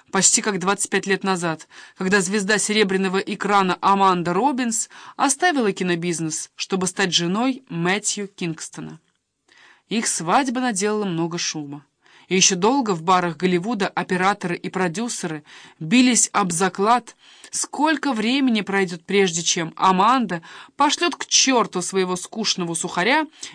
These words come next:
и вернётся в волшебный и сверкающий мир кинематографа. Но шли годы, а этого так и не случилось. Аманда сохраняла свою сногсшибательную внешность, свою изысканную холодную красоту,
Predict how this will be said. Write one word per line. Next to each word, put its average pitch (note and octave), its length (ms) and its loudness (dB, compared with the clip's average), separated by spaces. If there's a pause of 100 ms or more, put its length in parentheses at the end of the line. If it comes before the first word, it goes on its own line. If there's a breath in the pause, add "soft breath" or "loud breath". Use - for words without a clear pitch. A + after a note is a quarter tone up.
и E3 80 -2
вернётся F#3 580 -2
в E3 40 -4
волшебный A3+ 680 0
и - 120 -10
сверкающий F3+ 760 -6
мир F#3 200 -6
кинематографа. D#3 840 -12 (800 soft breath)
Но G3+ 140 -2
шли B3 280 -2
годы, D#3+ 440 -6 (400)
а F#3 160 2
этого B3 320 0
так F#3 220 -6
и G3 40 -6
не F#3 60 -4
случилось. - 720 -10 (380 loud breath)
Аманда A#3 520 4
сохраняла F#3+ 520 -2
свою F3+ 320 -2
сногсшибательную F3 1000 0
внешность, A3+ 680 -2 (200 loud breath)
свою G3+ 400 0
изысканную F#3 840 -2
холодную F3+ 560 0
красоту, F3+ 640 -6